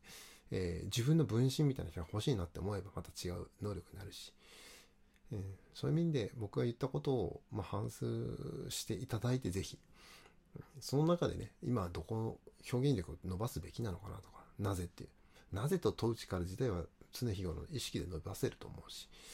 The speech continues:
えー、じゃあ自分の好きと思ってることは何だろうなっていうことに目を向けてもらったりとか、そういうことをしてもらえると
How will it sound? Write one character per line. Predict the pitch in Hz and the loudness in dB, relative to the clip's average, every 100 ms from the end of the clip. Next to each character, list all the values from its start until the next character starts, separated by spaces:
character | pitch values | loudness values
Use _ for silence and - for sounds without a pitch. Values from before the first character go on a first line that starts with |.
| - - - - | -16 -16 -18 -8
え | 98 87 90 | -2 -2 0
ー、 | |
じ | |
ゃ | 98 | -2
あ | |
自 | 95 | 0
分 | 95 117 | 0 2
の | 120 | 0
好 | - | 0
き | 135 | -2
と | 131 | 0
思 | 90 | -2
っ | - | 0
て | 85 | -4
る | |
こ | 92 | -4
と | |
は | 98 | -4
何 | 98 123 | 2 2
だ | 90 | 2
ろ | 85 | -2
う | |
な | - | -10
っ | - - - - - - | -16 -20 -20 -20 -20 -6
て | 98 | -4
い | |
う | |
こ | 71 | -4
と | - | -4
に | 78 | -2
目 | 101 | -2
を | |
向 | 98 | -4
け | - - | -8 -2
て | |
も | 90 85 | 0 0
ら | |
っ | - | 0
た | - | -2
り | - | -2
と | |
か、 | - | -2
そ | - 143 | 0 2
う | |
い | |
う | |
こ | 175 | 2
と | 131 | 0
を | |
し | - | 0
て | 87 | -2
も | 87 | 0
ら | 85 | -2
え | |
る | 101 | -4
と | - 139 | -2 -4